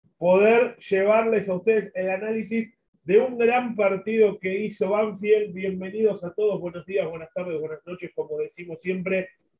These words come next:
Gracias por acompañarnos del otro lado de la aplicación que más te guste. Y con qué energía arrancamos la semana después de lo que fue el triunfazo de Banfield,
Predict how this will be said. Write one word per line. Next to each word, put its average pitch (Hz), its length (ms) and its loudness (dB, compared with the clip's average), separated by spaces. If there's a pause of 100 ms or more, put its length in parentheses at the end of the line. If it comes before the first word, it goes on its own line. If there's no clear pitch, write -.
Gracias 202 500 2
por 175 160 -2
acompañarnos 170 760 -2
del 165 120 -4
otro 175 200 0
lado 175 300 6
de 156 140 0
la 156 80 -4
aplicación 151 720 -6
que 156 140 -6
más 170 200 -8
te 160 160 -8
guste. 208 520 4 (360)
Y 175 1080 -2
con 175 260 -4
qué 208 420 4
energía 185 680 2
arrancamos 170 760 0
la 165 140 2
semana 190 400 -2
después 180 320 -4
de 175 40 0
lo 160 140 -4
que 156 80 -8
fue 185 300 -6 (240)
el 190 320 -2
triunfazo 226 800 -2
de 180 120 -2
Banfield, 196 580 2